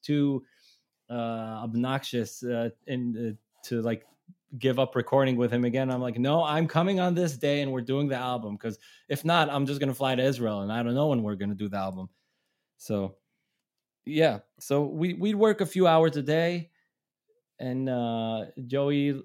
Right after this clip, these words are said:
I, I don't, he, I think that he, what he's looking for in a, in a performance is different than what I thought, thought he would be looking for. I, like, and I think in,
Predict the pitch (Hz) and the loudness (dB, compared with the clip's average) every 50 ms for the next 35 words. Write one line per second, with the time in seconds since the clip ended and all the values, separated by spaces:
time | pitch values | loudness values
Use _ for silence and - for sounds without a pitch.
0 | _ 104 - _ _ _ _ _ _ _ 139 156 156 - 156 170 185 185 180 175 | _ -18 -20 _ _ _ _ _ _ _ -10 -8 -6 -2 -2 0 0 0 0 -2
1 | 165 156 160 165 160 143 - 190 180 - _ 147 147 165 165 165 202 208 196 208 | -2 -6 -8 -8 -8 -6 -6 -8 -8 -8 _ -6 -4 -4 -2 -2 -4 -2 2 2
2 | 196 185 160 143 180 180 180 175 175 170 165 151 156 143 135 175 190 196 180 160 | 2 2 2 0 0 0 0 0 -2 -2 0 0 0 0 -2 -2 -2 -2 -2 -2
3 | 156 170 160 - 156 143 - - - 147 143 147 143 131 135 131 131 - - 127 | -2 -2 -2 -2 -4 -4 -4 -2 2 4 4 6 6 4 2 2 0 -2 -2 -2
4 | 123 123 123 - 127 113 - - 135 139 143 151 160 160 170 165 165 - 131 117 | -2 -2 -2 -2 -4 -4 -2 0 2 2 2 4 2 2 0 0 -4 -4 -6 -6
5 | 104 107 113 131 123 - 139 127 120 127 120 120 120 120 123 123 120 117 113 - | -6 -4 -4 -4 -4 -2 -4 -2 -2 -2 -2 0 0 0 0 0 -2 -2 -4 -6
6 | - - 139 127 139 139 - - _ _ _ - - - 147 151 139 131 156 160 | -6 -4 -2 0 0 -2 -2 -6 _ _ _ -8 -2 0 0 0 2 0 0 2
7 | 151 151 135 143 147 143 147 147 147 165 156 - - 160 165 170 170 165 151 - | 2 0 0 0 0 0 0 -2 -2 -4 -4 -2 -2 0 2 2 2 2 0 -4
8 | - - 123 123 123 120 117 113 - - 131 123 - 135 139 - 156 131 147 139 | -8 -8 -6 -4 -2 -2 -4 -4 -6 -8 -8 -4 -4 -4 -2 -2 -2 0 0 -2
9 | 139 135 | -2 -2